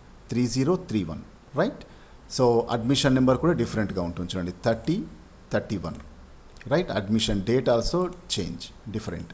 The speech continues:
And name, మిసెస్ శ్రీనిధి. ఇక్కడ వచ్చేసి మాస్టర్ పండిత్. So, ఇలా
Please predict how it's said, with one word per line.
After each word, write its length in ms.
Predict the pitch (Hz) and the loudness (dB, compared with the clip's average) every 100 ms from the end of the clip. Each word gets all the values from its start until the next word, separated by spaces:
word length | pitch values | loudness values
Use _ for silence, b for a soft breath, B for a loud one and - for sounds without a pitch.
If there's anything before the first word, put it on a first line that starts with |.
| B B B B 107 | B B B B -2
And 160 | 110 107 | 2 2
name, 200 | 117 85 78 | 2 0 -4
మిసెస్ 680 | 110 123 - 180 170 - - - - - | -2 0 0 -2 -4 -4 -6 -10 -10 -6
శ్రీనిధి. 440 | 120 113 95 80 - - - - - - | 0 0 0 -4 -12 -16 -20 -20 -12 -6
ఇక్కడ 180 | 113 127 | 0 0
వచ్చేసి 340 | 123 147 - | 2 0 2
మాస్టర్ 540 | 127 110 113 - 175 190 - - - - - 117 | 2 4 2 0 -2 -2 -10 -20 -20 -20 -6 -2
పండిత్. 320 | 107 92 82 - - - - - - - - | 0 -2 -8 -14 -20 -20 -20 -20 -20 -12 -2
So, 100 | 185 | 2
ఇలా 360 | 165 151 92 | 4 4 4